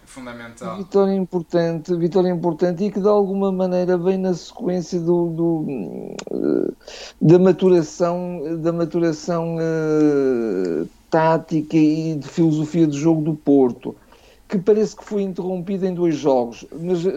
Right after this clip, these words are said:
Speaker 2: mas de alguma maneira também há alguma explicação. No jogo contra o Sporting, pronto, lamentavelmente foi um bocadinho más decisões que levaram a que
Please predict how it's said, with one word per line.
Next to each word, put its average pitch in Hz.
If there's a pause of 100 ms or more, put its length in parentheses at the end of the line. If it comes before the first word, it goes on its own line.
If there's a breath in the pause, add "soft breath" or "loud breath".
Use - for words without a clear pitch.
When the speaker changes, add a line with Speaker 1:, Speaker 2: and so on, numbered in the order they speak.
(140)
Speaker 2:
mas 180
de 185
alguma 190
maneira 185
também 185
há 185
alguma 180
explicação. 151 (580 soft breath)
No 170
jogo 190
contra 190
o 190
Sporting, 208 (640)
pronto, 135
lamentavelmente 151
foi 156
um 151
bocadinho 151
más 151
decisões 147
que -
levaram 151
a -
que 151